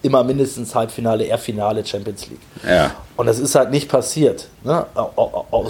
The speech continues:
Speaker 1: aus Gründen. Und
Speaker 2: Ja.
Speaker 1: jetzt ist es so, dass du sagst, es gibt halt aber diese Übermannschaft auch nicht mehr aktuell in Europa. Also so wie, wie, wie es City meinetwegen letztes Jahr war. Ähm,
Speaker 2: Ja.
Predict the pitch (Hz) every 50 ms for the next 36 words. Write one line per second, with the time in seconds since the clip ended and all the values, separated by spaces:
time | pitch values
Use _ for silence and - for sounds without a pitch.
0 | 95 - 123 120 - - - 123 147 156 160 147 - 113 104 - - - - -
1 | - - - - - - 120 117 110 107 95 87 - - - - - - _ -
2 | 120 117 123 139 139 - - - 156 151 160 156 143 - 165 160 156 143 135 135
3 | - 139 127 127 123 127 123 - 120 - 147 135 - - 131 123 120 - - -
4 | - - - 120 113 117 113 120 117 104 120 127 156 185 156 123 117 113 110 -
5 | 113 - - - - - - - 98 113 110 - - 110 107 92 85 104 - -
6 | - 113 110 110 107 107 107 107 101 104 113 107 - - - - - - - -
7 | - 101 104 95 101 101 95 101 104 98 107 104 - - - - 113 107 107 107
8 | 107 98 98 107 101 - - - - - - 143 139 - 135 120 107 113 110 110
9 | 104 101 110 107 107 110 113 127 - - 127 - - 120 90 95 90 87 98 113
10 | 139 - - - - - - - - - - _ - 120 117 92 90 80 -